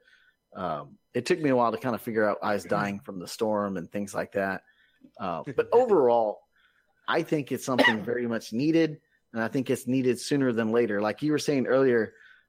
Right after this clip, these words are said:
Speaker 1: um, Steve, if, if, if it's the end of July, I don't wanna, like, put pressure on the dev team, but I feel like we need this,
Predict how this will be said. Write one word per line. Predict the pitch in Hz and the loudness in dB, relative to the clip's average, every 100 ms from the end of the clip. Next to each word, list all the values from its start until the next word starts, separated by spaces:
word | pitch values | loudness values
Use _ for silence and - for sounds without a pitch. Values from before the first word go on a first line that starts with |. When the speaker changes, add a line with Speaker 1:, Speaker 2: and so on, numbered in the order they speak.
| - | -6
Speaker 1:
um, | 113 98 98 | -2 -2 -4
Steve, | - 127 117 | -4 -2 -2
if, | 113 120 | -2 0
if, | 127 98 | -2 -2
if | 117 147 | -2 0
it's | 143 - - | 0 -4 -4
the | 127 | -2
end | 147 147 | 0 0
of | 104 | 0
July, | 110 101 110 160 202 165 _ _ _ _ _ _ _ _ _ _ _ _ _ _ _ _ _ _ _ - | 0 2 2 0 -4 -8 _ _ _ _ _ _ _ _ _ _ _ _ _ _ _ _ _ _ _ -4
I | 131 | 0
don't | 180 180 | 2 2
wanna, | 165 135 101 _ _ - | 2 0 -2 _ _ -2
like, | 107 - | -2 -2
put | - 151 - | -4 -4 -4
pressure | - 139 - 160 | 0 0 0 0
on | 156 | 0
the | 151 | 2
dev | 147 156 156 | 2 2 0
team, | - 185 202 180 _ _ _ _ - | -6 -4 -6 -8 _ _ _ _ -6
but | 117 - | -4 -2
I | 101 123 | -2 -2
feel | 175 151 | 2 2
like | 135 - | 2 0
we | 113 135 160 | -6 -4 -2
need | 151 139 123 | -2 -2 2
this, | 127 120 - - | 4 4 -2 -12